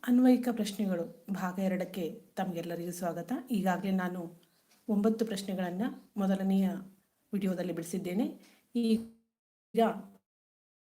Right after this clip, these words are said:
ಇದು ಇಲ್ಲಿ ಬರುವಂತಹ ಹತ್ತು ಪ್ರಶ್ನೆಗಳನ್ನ ಈ ದಿನ ನಾನು ಬಿಡಿಸ್ತಾ ಇದ್ದೀನಿ. ಇಲ್ಲಿ ವಿಭಿನ್ನವಾದಂತಹ ಪ್ರಶ್ನೆಗಳು ಹೊಂದಿವೆ. ಇದರಲ್ಲಿ ಈ ಒಂದು ಸಮಸ್ಯೆಗಳನ್ನ ಬಿಡಿಸ್ಬೇಕಾದ್ರೆ ಕೆಲವೊಂದು ಟ್ರಿಕ್‌ಗಳು ಬರ್ತವೆ. ಆ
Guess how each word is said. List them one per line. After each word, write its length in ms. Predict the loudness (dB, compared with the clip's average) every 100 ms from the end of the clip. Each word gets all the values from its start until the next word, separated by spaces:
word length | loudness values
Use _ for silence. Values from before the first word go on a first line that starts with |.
| _ _ _ _ _ _ _ _ _ _ -2
ಇದು 480 | 0 0 -4 -20 _ _ -20 _ -20 _ 2
ಇಲ್ಲಿ 260 | 8 10 10
ಬರುವಂತಹ 640 | 6 6 4 4 0 2 2 0 -14 _
ಹತ್ತು 280 | -6 -4 -2
ಪ್ರಶ್ನೆಗಳನ್ನ 520 | -2 0 -2 0 2
ಈ 180 | 0 -2
ದಿನ 140 | -2 -2
ನಾನು 140 | -4 -6
ಬಿಡಿಸ್ತಾ 320 | -8 -8 -8
ಇದ್ದೀನಿ. 260 | -2 0 0 -6 -20 _ _ _ _ _ _
ಇಲ್ಲಿ 200 | 2 2
ವಿಭಿನ್ನವಾದಂತಹ 920 | 4 0 6 6 6 4 2 0 -2
ಪ್ರಶ್ನೆಗಳು 480 | -4 -6 -4 -2 -2
ಹೊಂದಿವೆ. 400 | -4 -4 0 0 -2 -8 -20 _ _
ಇದರಲ್ಲಿ 640 | 0 2 4 4 2 -8 -20 _ _ _ _ _ -20 _ _ _ _ -20 _
ಈ 160 | 6 6
ಒಂದು 260 | 8 6
ಸಮಸ್ಯೆಗಳನ್ನ 560 | 6 2 2 0 0 0
ಬಿಡಿಸ್ಬೇಕಾದ್ರೆ 640 | 0 -4 -4 -2 -2 -2 -2
ಕೆಲವೊಂದು 320 | -2 -2 -2
ಟ್ರಿಕ್‌ಗಳು 420 | -4 0 2 2 0
ಬರ್ತವೆ. 280 | -2 -2
ಆ 220 | 0 2